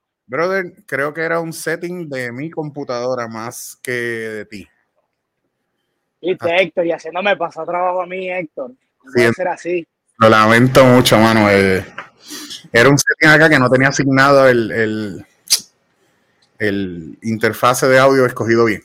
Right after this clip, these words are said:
Speaker 1: Pero nada, qué bueno.
Speaker 2: Está bien, está
Speaker 1: Ya,
Speaker 2: bien.
Speaker 1: ya estamos aquí.
Speaker 2: Ya resolviste. Sí, ya
Speaker 1: Yes.
Speaker 2: sabes que si te
Speaker 1: Ah.
Speaker 2: vuelve a pasar, uno tiene que revisar, que eso es lo bueno cuando uno le pasa algo así, brother.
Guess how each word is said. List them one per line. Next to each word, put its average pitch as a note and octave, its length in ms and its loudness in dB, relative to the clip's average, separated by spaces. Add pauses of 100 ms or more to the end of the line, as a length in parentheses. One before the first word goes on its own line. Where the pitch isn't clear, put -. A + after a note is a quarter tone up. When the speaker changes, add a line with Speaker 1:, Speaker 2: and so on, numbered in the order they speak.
(460)
Speaker 1:
Pero B2 160 4
nada, E3+ 460 4
qué B2+ 120 4
bueno. D3+ 380 6
Speaker 2:
Está - 0 -
bien, G#2 100 -8
está - 140 -6
Speaker 1:
Ya, A2 140 -2
Speaker 2:
bien. F#3 120 -20 (640)
Speaker 1:
ya A#2+ 120 -6
estamos D3 320 -4
aquí. D3 160 -6
Speaker 2:
Ya D#3+ 120 0
resolviste. F#3 640 -4 (460)
Sí, E3+ 340 -2
ya E3+ 160 0
Speaker 1:
Yes. F3+ 80 -2
Speaker 2:
sabes G#3 200 0
que G#3 80 -8
si F3+ 80 -12
te - 80 -4
Speaker 1:
Ah. - 40 -2
Speaker 2:
vuelve F3+ 180 -2
a G#3 40 -2
pasar, G3 260 -4
uno F#3 160 -6
tiene F#3 140 -6
que F#3 100 -8
revisar, E3+ 480 -8
que D3 80 -16
eso F3 120 -12
es F3+ 60 -10
lo F#3 100 -4
bueno F#3 220 -6
cuando F3+ 160 -8
uno E3 100 -12
le F3+ 100 -6
pasa D#3+ 260 -10
algo E3+ 160 -6
así, E3 200 -12
brother. C#3+ 240 -16